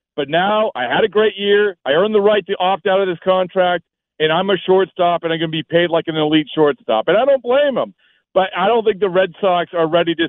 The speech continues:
say, "Hey, we're gonna just assume that he's gonna take this deal, or we assume that he's gonna have a great year." So I just,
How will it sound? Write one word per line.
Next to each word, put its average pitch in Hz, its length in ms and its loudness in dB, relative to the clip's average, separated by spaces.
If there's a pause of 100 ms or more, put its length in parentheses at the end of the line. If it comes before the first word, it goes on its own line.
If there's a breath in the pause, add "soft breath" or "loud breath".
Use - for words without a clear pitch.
say, 151 340 2
"Hey, 151 80 -2
we're 170 120 0
gonna 180 180 2
just 165 260 -6
assume 170 640 0 (280)
that 160 120 2
he's 151 140 -2
gonna 156 220 -4
take 160 340 -2
this 156 260 -4
deal, 151 440 0 (240 soft breath)
or 156 200 2
we 160 120 -2
assume 190 400 0
that 170 120 2
he's 160 140 -2
gonna 156 220 -2
have 156 220 -4
a 151 60 -6
great 143 360 -2
year." 131 400 -2 (260)
So 185 280 2
I 190 140 -2
just, 202 200 -2